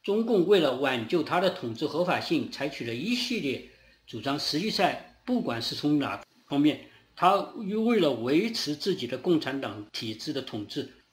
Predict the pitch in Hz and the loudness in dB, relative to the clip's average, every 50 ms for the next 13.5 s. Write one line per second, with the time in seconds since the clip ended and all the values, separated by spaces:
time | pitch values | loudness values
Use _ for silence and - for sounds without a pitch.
0 | _ _ _ _ _ 120 123 127 135 135 - - - 156 160 147 117 - 131 120 | _ _ _ _ _ 2 4 4 4 4 2 4 4 6 6 6 4 2 0 0
1 | 113 110 110 - 165 180 175 - - 110 - 143 139 139 160 170 143 120 143 156 | 0 0 2 4 4 4 2 0 -4 -8 -4 -4 -2 0 2 0 2 2 0 -2
2 | 151 - - 110 - - _ _ _ - - - 110 113 120 120 - - 139 131 | -2 -4 -8 -12 -12 -16 _ _ _ -20 -10 -4 -4 -4 -4 -4 -6 -8 -2 0
3 | 143 143 139 156 151 143 131 120 113 104 104 - _ _ _ _ - 123 127 120 | 0 0 2 2 0 0 0 -4 -6 -6 -8 -12 _ _ _ _ -4 -4 -4 -2
4 | - 165 175 185 165 139 127 135 123 123 - 170 170 175 175 170 143 127 123 - | 0 2 4 6 4 4 4 0 -2 -2 -2 0 2 4 4 4 2 0 0 0
5 | - 180 196 202 196 - - 170 131 110 101 101 107 120 131 123 113 110 - - | 0 0 0 0 -2 -4 -6 -6 -8 -8 -8 -6 -6 -4 -4 -4 -4 -6 -6 -6
6 | 131 139 147 - 165 139 - - - - _ _ _ _ - - 208 180 170 143 | -6 -6 -4 -4 -4 -6 -6 -10 -16 -20 _ _ _ _ 0 0 2 2 2 -2
7 | 135 175 214 233 185 151 - - 147 - - 131 135 151 - 170 170 170 - 175 | -2 -2 0 0 0 0 0 -4 -6 -8 -8 -8 -6 -2 0 0 0 -2 -6 -6
8 | 170 185 135 113 - - - 170 156 135 127 190 220 220 160 - - - - - | -4 -4 -4 -4 -2 2 4 4 4 4 6 6 6 6 6 2 0 -2 -2 -4
9 | - 156 123 117 - - _ _ - 175 165 143 120 - 170 190 202 170 - 123 | -4 -4 -4 -6 -8 -14 _ _ 4 4 4 4 4 0 -2 -4 -4 -4 -6 -6
10 | 117 113 - 143 123 110 - - _ _ _ - 175 170 151 123 117 123 131 131 | -8 -6 -6 -6 -6 -8 -8 -12 _ _ _ 6 8 8 8 6 0 0 0 2
11 | 131 160 185 165 - - - - 165 127 110 - - _ - 175 170 - - - | 2 4 2 2 0 -2 -2 0 0 0 0 -6 -8 _ 0 2 2 2 0 2
12 | 190 165 123 - 160 131 120 107 117 113 135 156 - - 185 170 - - 156 - | 2 2 2 2 2 2 2 2 2 2 2 2 4 4 2 4 4 2 0 0
13 | - - - _ _ 139 123 110 - - | -2 -10 -20 _ _ -4 -4 -4 -6 -10